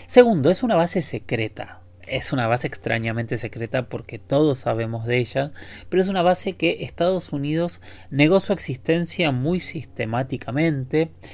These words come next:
S-, algún, en algún momento, tácitamente, a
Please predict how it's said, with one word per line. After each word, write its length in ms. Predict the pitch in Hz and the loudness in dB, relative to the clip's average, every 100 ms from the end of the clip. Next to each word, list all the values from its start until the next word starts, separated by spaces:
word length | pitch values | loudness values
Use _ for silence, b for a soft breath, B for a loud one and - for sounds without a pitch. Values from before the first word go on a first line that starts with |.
| B B B - - - - - - - - | B B B -20 -20 -20 -20 -20 -20 -16 -4
S-, 180 | - - | -2 2
algún, 420 | 143 135 160 156 | 2 4 2 2
en 100 | 139 | 4
algún 200 | 131 160 | 2 2
momento, 1040 | 160 147 160 160 147 - 147 139 123 - - | 2 2 0 0 -4 -2 2 4 4 0 4
tácitamente, 1120 | 147 135 143 127 120 143 147 - 135 131 - | 4 4 -2 -2 0 -2 -6 -4 -4 -4 -4
a 120 | 117 | -6